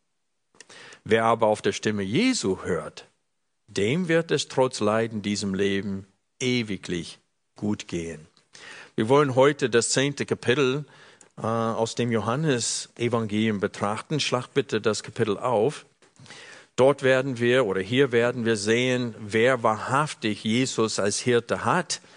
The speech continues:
Das heißt, wir werden sehen, wer ist tatsächlich ein Schaf Jesu Christi.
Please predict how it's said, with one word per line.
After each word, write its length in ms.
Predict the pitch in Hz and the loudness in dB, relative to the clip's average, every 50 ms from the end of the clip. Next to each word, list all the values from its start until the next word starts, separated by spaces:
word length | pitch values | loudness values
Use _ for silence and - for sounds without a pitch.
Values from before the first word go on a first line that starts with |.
| - - | -18 -12
Das 160 | - - - | -8 -4 0
heißt, 200 | 113 110 107 - | 0 0 0 0
wir 120 | 117 104 107 | -2 0 2
werden 240 | 113 110 110 113 | 2 2 2 0
sehen, 380 | 98 92 107 110 123 123 117 104 | 0 0 2 2 2 2 0 2
wer 240 | 104 117 131 135 - | 4 4 4 4 2
ist 300 | - 120 110 - - - | -2 -4 -4 -6 -4 -4
tatsächlich 760 | 117 104 90 92 104 110 120 131 - - 123 120 110 - - | -4 -4 -2 0 0 0 0 0 -2 -2 -2 -2 -2 -4 -6
ein 160 | 104 104 98 | -6 -6 -4
Schaf 460 | - - - 113 117 113 113 - - | -4 -2 -2 -2 -2 -2 -4 -6 -8
Jesu 320 | - 101 104 107 98 104 98 | -6 -2 -2 -2 0 -2 -4
Christi. 580 | - - - 127 131 - - - 117 147 196 | -4 -2 -2 -2 -2 -2 -2 -2 -2 -2 -2